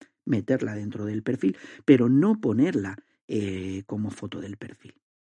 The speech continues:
Y de igual forma, recortar una foto de un grupo no es la mejor solución. Recortar una foto que te tomaste con alguien y cortar solamente tu cara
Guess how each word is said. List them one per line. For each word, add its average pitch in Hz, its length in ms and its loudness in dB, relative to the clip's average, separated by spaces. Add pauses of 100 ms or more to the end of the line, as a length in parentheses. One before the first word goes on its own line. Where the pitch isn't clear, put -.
(340)
Y - 280 -8
de 113 160 -4
igual 110 260 0
forma, 123 400 2
recortar 127 580 0
una 139 220 8
foto 117 500 2
de 113 160 2
un 120 140 4
grupo 165 340 8
no 139 160 8
es 131 100 4
la 147 240 6
mejor 123 320 4
solución. 113 480 0
Recortar 117 400 0
una 135 160 8
foto 143 300 2
que 110 100 -4
te 101 120 -8
tomaste 127 480 -2
con 147 200 4
alguien 151 380 4
y 107 80 -4
cortar 117 380 -6
solamente 127 500 0
tu 131 120 -8
cara 147 300 0